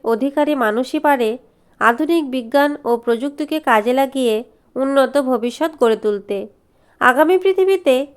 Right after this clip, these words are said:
ইন্টারনেটের ব্যবহারকে আরও কার্যকর করে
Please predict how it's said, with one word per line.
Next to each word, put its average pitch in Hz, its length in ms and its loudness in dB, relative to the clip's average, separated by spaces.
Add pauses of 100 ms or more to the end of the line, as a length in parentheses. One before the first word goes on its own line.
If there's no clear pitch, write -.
ইন্টারনেটের 320 680 0
ব্যবহারকে 320 600 6 (360)
আরও 247 300 4
কার্যকর 311 640 0
করে 320 260 0